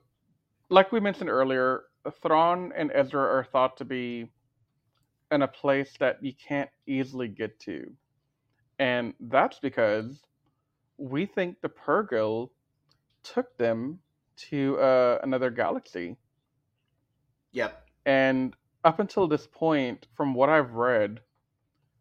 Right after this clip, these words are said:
Speaker 1: the concept of multi-galaxies within Star Wars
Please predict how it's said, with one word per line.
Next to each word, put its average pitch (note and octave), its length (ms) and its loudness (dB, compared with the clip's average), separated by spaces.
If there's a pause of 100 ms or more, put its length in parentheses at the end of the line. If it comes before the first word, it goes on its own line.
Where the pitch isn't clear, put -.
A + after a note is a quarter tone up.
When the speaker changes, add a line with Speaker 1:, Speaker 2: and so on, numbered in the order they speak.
(300)
Speaker 1:
the C#3+ 220 -4
concept F3+ 760 -4
of C3+ 140 -2
multi-galaxies B2+ 1300 0
within A#2+ 360 -4
Star A2+ 380 2
Wars G#2+ 640 -2